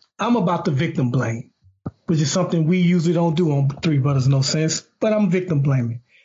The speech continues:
So here's the situation. So there was a young lady, she's deceased now, but her name was Trina Winston. She lived in South Bend, Indiana. Um, her estranged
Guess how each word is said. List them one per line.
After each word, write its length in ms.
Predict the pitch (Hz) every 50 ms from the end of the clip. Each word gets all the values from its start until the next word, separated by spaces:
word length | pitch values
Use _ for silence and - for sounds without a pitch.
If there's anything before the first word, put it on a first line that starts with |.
| - - _ _ _
So 160 | - - 185 175
here's 340 | 165 208 226 226 214 185
the 100 | - 190
situation. 720 | 175 - 185 151 - 160 143 143 131 123 - - 110 107 - - - _ _ _ _ _ _ _ _ _ _ _
So 180 | - - 165 151
there 160 | 156 165 180
was 100 | 190 165
a 80 | 170 165
young 240 | 147 156 160 170 165
lady, 240 | 160 160 156 151 143
she's 260 | 139 - 170 156 143
deceased 420 | 147 139 - - 190 156 139 - -
now, 340 | 135 131 127 127 123 - -
but 120 | - 151 143
her 120 | 143 160
name 320 | 151 156 156 165 160 156 147
was 300 | 147 139 135 - - - _
Trina 500 | - - - 185 185 185 180 175 170 165
Winston. 600 | 147 151 165 165 139 - - - 123 110 - - - - - - - - _ _
She 160 | - - 151
lived 240 | 143 156 160 160 147
in 100 | 151 139
South 380 | 139 - - 156 160 160 151 151
Bend, 380 | 160 165 160 160 160 160 160
Indiana. 680 | 139 143 156 151 160 156 143 123 117 113 117 131 139 - _ _ _ _ _ _ _ _ _ _ _ _ _ -
Um, 680 | - 147 147 139 135 135 131 131 135 127 131 - - - _ _ -
her 680 | - - 156 151 156 156 151 151 151 156 151 - - _ -
estranged 800 | 131 135 - - - 180 175 175 180 180 175 170 156 165 -